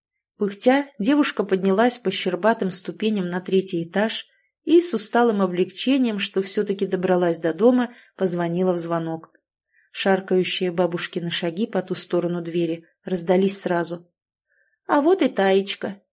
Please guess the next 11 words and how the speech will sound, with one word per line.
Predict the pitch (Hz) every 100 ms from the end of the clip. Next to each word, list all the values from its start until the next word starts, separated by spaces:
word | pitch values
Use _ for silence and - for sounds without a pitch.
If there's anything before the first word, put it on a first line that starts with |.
| _
донесся | 180 190 190 185 - 180
до | 180
Тайки | 185 185 185 185
неестественно | 180 190 190 - 190 - 190 185
высокий | 190 - 190 190
голос | 185 185 180 175
бабули, | 180 170 208 226 226 - _
что-то | - - 240 240 226
кому-то | 196 190 190 190
объясняющий. | 185 185 185 180 165 170 - 180 170 _ _ _ _ _
«Пришла». | 339 330 - 190 180 180